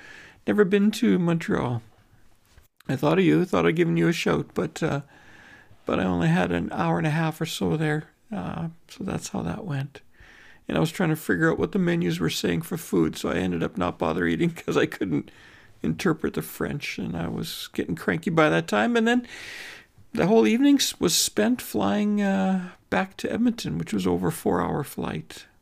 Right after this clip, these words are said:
which I said to the person beside me, "I think I could be in London by this time if I, if I just kept going, or somewhere in Europe after another four hours after Montreal."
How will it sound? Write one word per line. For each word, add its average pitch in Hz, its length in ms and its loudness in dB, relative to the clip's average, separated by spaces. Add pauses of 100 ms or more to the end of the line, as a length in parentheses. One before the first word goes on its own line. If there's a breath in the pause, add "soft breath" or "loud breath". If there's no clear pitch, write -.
which - 320 0
I 160 60 0
said 220 360 0
to 113 100 -2
the 135 200 0 (420 loud breath)
person - 340 -2
beside 202 360 -4
me, 165 160 -2
"I 143 80 -2
think 190 300 -6 (400 loud breath)
I 208 40 -2
could 233 200 2
be 226 100 4
in 180 140 4
London 170 580 2 (800)
by 151 140 0
this 160 220 -2
time 123 300 -4 (440)
if - 140 -8
I, 65 240 -4
if - 140 0
I - 120 -2
just 160 240 -6
kept 185 220 -2
going, 139 280 0 (680 loud breath)
or - 140 -2
somewhere 202 400 2
in 165 100 2
Europe 160 360 2 (140)
after - 300 -6
another 92 220 0
four 180 340 0
hours 165 320 0
after 156 240 -4
Montreal." 165 640 -4